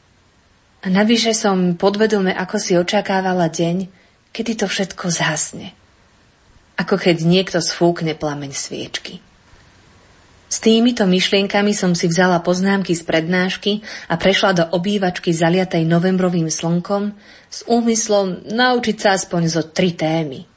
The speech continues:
Ranné slnečné lúče sa lámali o hrubé okenné tabule a príjemne mi zohrievali nohy.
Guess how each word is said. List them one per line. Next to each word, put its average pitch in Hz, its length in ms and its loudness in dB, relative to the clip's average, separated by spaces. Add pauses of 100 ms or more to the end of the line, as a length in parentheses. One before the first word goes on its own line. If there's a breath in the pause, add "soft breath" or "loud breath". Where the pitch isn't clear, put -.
(460)
Ranné 233 480 4
slnečné 208 560 0
lúče 185 320 2
sa 185 240 2
lámali 180 560 2
o 160 240 0
hrubé 185 400 2
okenné 185 560 0
tabule 190 480 -2 (320 loud breath)
a 170 80 -4
príjemne 180 560 4
mi 156 160 -2
zohrievali 160 560 0
nohy. 139 400 -10